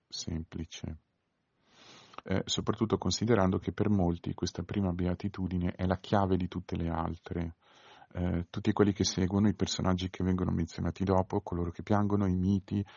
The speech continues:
che hanno fame e sete della giustizia, i misericordiosi, i puri di cuore, gli operatori di pace e i perseguitati per la giustizia,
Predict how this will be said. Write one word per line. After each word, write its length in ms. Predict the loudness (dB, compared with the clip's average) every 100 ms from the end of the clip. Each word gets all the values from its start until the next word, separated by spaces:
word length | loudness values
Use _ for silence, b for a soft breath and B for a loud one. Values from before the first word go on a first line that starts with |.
| B B
che 140 | -4
hanno 100 | -4
fame 280 | 0 2 2
e 40 |
sete 260 | 2 -2 0
della 180 | 0 0
giustizia, 540 | -4 -4 -4 -2 0
i 60 | 2
misericordiosi, 920 | 2 2 0 0 -2 2 2 2 0
i 100 | -4
puri 260 | 0 2 2
di 120 | 0
cuore, 500 | 0 2 4 2 -2 B B -6
gli 100 | -4
operatori 440 | 0 2 2 2
di 140 | 0
pace 460 | 2 4 4 2 -6
e 160 | -2 -2
i 80 |
perseguitati 760 | 0 -4 -4 -4 0 2 0 -2
per 160 | -4
la 100 | -4
giustizia, 720 | -4 -6 -6 -8 -10 -6 -6